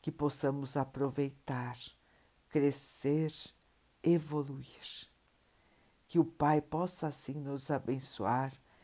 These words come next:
e abençoe a todos os nossos irmãos. Que Ele abençoe os animais, as águas, as plantas e o ar do nosso planeta. E que possa abençoar a água que colocamos sobre a mesa,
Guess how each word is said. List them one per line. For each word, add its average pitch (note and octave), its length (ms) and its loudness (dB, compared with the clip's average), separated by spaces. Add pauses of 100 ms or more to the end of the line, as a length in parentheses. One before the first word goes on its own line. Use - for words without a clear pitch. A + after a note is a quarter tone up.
(240)
e F#3 140 8
abençoe F3+ 580 6
a E3 120 6 (180)
todos F#3 600 6
os D3 240 -6
nossos D#3 640 0
irmãos. A#2+ 760 -4 (640)
Que D#3+ 100 4
Ele D#3 120 10
abençoe C#3+ 560 4
os C3 180 -2
animais, B2 840 0
as B2 320 2
águas, C3 460 8
as C3 180 2
plantas G#3 640 8
e F#3+ 60 4
o D#3 160 8
ar D3 320 12 (460)
do F3 180 6
nosso D3 400 2
planeta. C3 840 2 (440)
E E3+ 80 -6
que G3 120 2
possa E3+ 380 6
abençoar D3 600 6
a C3 60 10
água C3 360 10
que C3+ 160 -8
colocamos B2+ 640 -2
sobre B2 280 -2
a A#2 80 -2
mesa, D#3 600 2